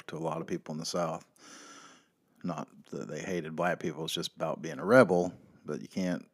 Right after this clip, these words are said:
you know, take away what, how it makes other people feel. So you gotta let that stuff go, no matter what your thoughts are on it, you know. If it hurts people, you gotta let that go. Um, but originally it was called the rebel flag. <clears throat> They were the rebel forces, the rebellion, you know.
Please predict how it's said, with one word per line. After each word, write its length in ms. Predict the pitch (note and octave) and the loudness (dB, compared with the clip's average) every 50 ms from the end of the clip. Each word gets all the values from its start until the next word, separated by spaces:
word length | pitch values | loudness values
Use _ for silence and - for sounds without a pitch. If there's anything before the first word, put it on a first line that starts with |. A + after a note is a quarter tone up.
| _ _ _ _ _ _ - | _ _ _ _ _ _ -14
you 140 | - C#3+ | -12 -12
know, 220 | - C2+ C#2+ - - - - - | -10 -10 -12 -12 -14 -18 -16 -8
take 180 | - F#2 D#2+ D#2 | -6 -6 -2 0
away 220 | F2 F2+ F2 F2 | 0 2 2 2
what, 200 | F2+ F#2 F2 - _ - _ _ _ _ _ _ _ _ _ _ - - | 0 -2 -2 -4 _ -18 _ _ _ _ _ _ _ _ _ _ -18 -12
how 200 | - F2+ E2+ E2+ | -8 -6 -6 -4
it 60 | - | -4
makes 240 | F2 F2+ F2 - F2+ | -4 -6 -6 -6 -6
other 160 | F#2 F2+ F2+ | -4 -6 -6
people 300 | - E2+ D2+ - D#2 D2+ | -6 -6 -8 -8 -8 -10
feel. 280 | - - D2+ C#2+ D2 | -8 -8 -6 -6 -6
So 300 | C#2+ - - D#2 D2 - - _ - - - - - - - - - - - - _ _ _ _ _ _ _ - - - - - - - - _ - - | -8 -6 -6 -6 -6 -6 -10 _ -20 -20 -20 -18 -18 -18 -18 -18 -18 -20 -20 -20 _ _ _ _ _ _ _ -20 -20 -20 -20 -20 -20 -20 -20 _ -14 -12
you 80 | E2 | -6
gotta 260 | - E2+ D#2+ D2+ D2+ | 0 2 2 2 2
let 240 | C#2+ D2+ D#2+ - - E2+ | 2 0 0 0 2 0
that 160 | E2 C#2+ - | 0 0 0
stuff 300 | - - E2+ D#2+ - E2 | 0 2 0 0 0 0
go, 440 | D2+ F2 G2 G2+ F2 D#2+ D#2 D2 - - - - - - - - | 2 4 4 6 4 4 2 0 -6 -14 -20 -20 -20 -20 -20 -12
no 80 | - D#2+ | -8 -6
matter 180 | E2 E2 E2 | -4 -2 0
what 200 | D#2+ E2 F2 D#2+ | 0 0 0 0
your 200 | D2 D#2 F#2+ G2 | 0 0 0 0
thoughts 380 | F2+ - F#2 D#2+ C#2+ D2+ - - | 2 4 4 4 4 4 0 0
are 300 | D#2+ D#2 D#2+ D#2+ D#2 D#2+ | 0 2 2 2 2 2
on 100 | D#2+ E2+ | 0 0
it, 100 | E2 - | -2 -2
you 100 | D2+ E2+ | -2 0
know. 240 | E2 E2 F2 F2+ F#2 | 0 0 0 -2 -4
If 140 | E2+ - - | -6 -6 -6
it 40 | D#2+ | -2
hurts 260 | D#2 F#2+ F2+ D#2+ - | 0 0 -2 -2 -2
people, 300 | - F#2 E2+ - - F2 | -4 -4 -4 -2 -2 -2
you 80 | E2 E2+ | -2 0
gotta 160 | F2 E2 D#2 | 0 0 0
let 180 | D#2 D#2 D2+ | 0 -4 -4
that 220 | - D2 B1+ A#1+ C#2+ | -4 -6 -6 -6 -6
go. 200 | D2+ D2 D2+ D2+ - _ _ _ _ _ _ _ - - - - - - - - - - - _ - | -6 -6 -8 -8 -12 _ _ _ _ _ _ _ -20 -20 -18 -16 -16 -16 -16 -16 -18 -20 -20 _ -10
Um, 420 | E3+ D#3+ D#3 D#3 D#3 D3+ D#3 - - - _ _ _ _ _ _ _ _ _ - | -8 -8 -8 -8 -8 -10 -10 -12 -14 -16 _ _ _ _ _ _ _ _ _ -2
but 160 | F2+ D#2 D#2 | -2 0 4
originally 440 | G#2+ C#3 D3 A#2+ A2+ B2 A#2 A2+ B2+ | 6 6 6 8 10 10 10 10 8
it 80 | B2+ | 6
was 100 | A#2 G#2+ | 2 0
called 260 | - - C#3 C#3+ C3+ | 4 6 6 6 8
the 80 | C3 B2+ | 8 8
rebel 320 | A#2 C#3 F3+ G3 D3+ A2+ | 12 12 12 12 12 12
flag. 460 | - - - F2 E2 E2 D#2 E2+ F2 - | 6 4 0 0 2 2 0 -2 -4 2
<clears throat> 280 | - - F3 E3+ D3+ C3 | 8 10 12 12 12 12
They 140 | A#2 A2+ A2 | 12 10 10
were 240 | G#2+ G#2 G#2 G2+ F#2+ | 10 8 8 6 6
the 140 | F2 F#2+ | 6 4
rebel 360 | F#2 F2+ G#2 A2 A2 G#2 A2 G#2+ | 6 8 10 8 10 8 6 4
forces, 540 | - G#2+ A2+ B2 A#2+ - - F2+ D#2+ D2+ | 6 8 8 8 8 6 4 0 0 -2
the 160 | C#2+ D2+ D#2+ E2 | -2 -4 -2 0
rebellion, 580 | E2+ E2+ D2+ F#2 G2+ A2 A2+ G#2 F2 D#2+ D#2+ | 0 2 4 4 6 6 6 6 4 2 0
you 120 | D#2+ D#2+ E2 | -2 0 0
know. 240 | E2+ E2+ F2+ G2 | 0 0 0 -2